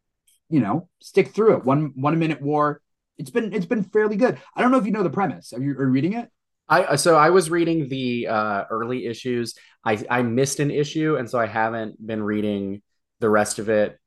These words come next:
Speaker 2: but I've been
Speaker 1: Got it.
Speaker 2: picking up. So I have, I have seven ninety-six here. I just haven't read it yet 'cause I gotta go back and read what I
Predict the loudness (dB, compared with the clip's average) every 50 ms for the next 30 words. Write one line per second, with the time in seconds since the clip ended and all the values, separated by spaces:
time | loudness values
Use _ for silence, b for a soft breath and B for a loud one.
0 | _ _ _ 0 0 2 2 2 2 0 -2 -6 -6 -6 -4 -4 -4 -4 -4 -2
1 | -2 -2 0 0 -2 -2 -2 -4 -6 -8 -6 -4 -2 -2 -2 -2 -4 -6 -6 -6
2 | -6 -8 -8 -10 -10 -10 -10 -12 -12 -10 -8 -6 -4 -2 -2 -4 -4 -6 -6 -4
3 | -2 -2 -2 -2 0 0 0 0 0 -2 -2 -4 -4 -6 -6 -4 -4 -2 -4 -4
4 | -4 -4 -2 -4 -4 -4 -6 -10 -12 -12 -16 -20 _ -20 -20 -18 _ -10 -6 -6
5 | -6 -4 -4 -2 -2 -2 -2 -4